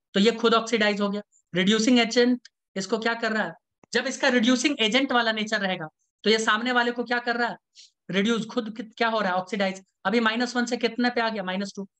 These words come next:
तो ये खुद क्या हो रहा है? Reduce, यानी oxidizing agent वाला nature है।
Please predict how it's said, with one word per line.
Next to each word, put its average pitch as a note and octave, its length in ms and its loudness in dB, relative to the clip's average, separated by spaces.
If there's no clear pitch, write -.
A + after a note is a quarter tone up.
तो F#3+ 60 -4
ये G#3 120 2
खुद A3 220 -2
क्या A#3 140 0
हो A3+ 120 -2
रहा A3 120 -2
है? F#3 80 -4
Reduce, F#3+ 420 -6
यानी F#3+ 180 2
oxidizing G3+ 600 -2
agent G3+ 260 -4
वाला F#3+ 200 -2
nature F#3 300 -6
है। F#3 60 -18